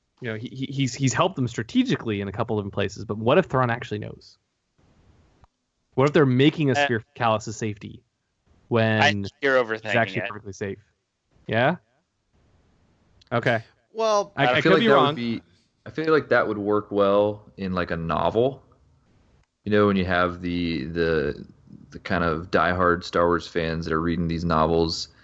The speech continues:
Speaker 3: Mm-hmm.
Speaker 4: uh, you know, really high level, you know, I feel like in this show, when the, the audience they're aiming for, a double cross like that would be a little much.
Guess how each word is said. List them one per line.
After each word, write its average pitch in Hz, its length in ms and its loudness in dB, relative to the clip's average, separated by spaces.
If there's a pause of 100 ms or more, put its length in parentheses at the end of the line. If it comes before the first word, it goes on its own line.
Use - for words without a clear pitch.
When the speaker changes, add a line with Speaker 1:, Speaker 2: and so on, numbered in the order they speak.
(140)
Speaker 3:
Mm-hmm. - 260 -10
Speaker 4:
uh, - 20 -4
you 85 160 -2
know, 82 100 2
really 82 460 0
high 90 260 0
level, 85 640 0 (380)
you 95 100 -2
know, 87 340 2 (480)
I 101 100 0
feel 147 180 2
like 147 160 2
in 117 100 -2
this 117 140 0
show, 120 460 2
when 101 120 0
the, 90 300 -2
the 82 160 -2
audience 101 400 0
they're 101 140 0
aiming 95 280 0
for, 107 440 4
a 90 80 -4
double 101 460 2
cross 107 440 0
like 104 180 -2
that 101 240 2
would 87 100 -8
be 92 100 -4
a 87 40 -2
little 90 220 -2
much. 85 500 -4